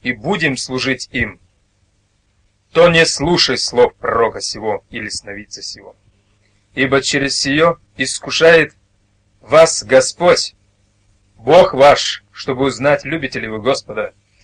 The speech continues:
Бога вашего, от всего сердца вашего и от всей души вашей. Господу, Богу вашему, последуйте и Его бойтесь.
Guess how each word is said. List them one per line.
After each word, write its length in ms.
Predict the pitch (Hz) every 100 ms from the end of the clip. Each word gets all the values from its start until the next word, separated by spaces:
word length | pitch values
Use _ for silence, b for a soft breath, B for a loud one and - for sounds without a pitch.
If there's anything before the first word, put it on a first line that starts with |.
| _ _
Бога 380 | - 127 151 127
вашего, 480 | 120 - 107 98 - _ _ _
от 200 | 123 143
всего 320 | - - 151 180
сердца 480 | - 180 175 -
вашего 460 | 139 135 - 110 - b b b
и 100 | 123
от 160 | 131 127
всей 420 | - - 165 170
души 460 | 117 143 - 185 135
вашей. 540 | 113 113 - - - _ _ _ _ _ _ _ _ _ -
Господу, 800 | - 190 208 - 135 113 101 - _ _ _ _ _
Богу 520 | - - 160 202 180 170
вашему, 600 | 165 165 139 127 110 98 _ _ _ _
последуйте 920 | - - 127 160 202 151 117 117 95 - _ _ _ _ _ _
и 80 | 135
Его 320 | 135 117 123
бойтесь. 640 | 107 110 104 - - -